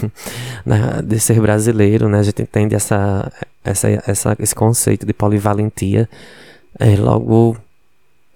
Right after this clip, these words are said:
quando a gente se, se, se depara com a, a realidade do Brasil.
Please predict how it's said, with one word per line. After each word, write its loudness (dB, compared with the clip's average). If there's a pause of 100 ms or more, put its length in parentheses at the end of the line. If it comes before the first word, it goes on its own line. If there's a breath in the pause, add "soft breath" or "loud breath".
(160)
quando 0
a 2
gente 2
se, -6
se, -2
se -4
depara 0
com -2
a, 0
a -2
realidade -2
do -4
Brasil. -4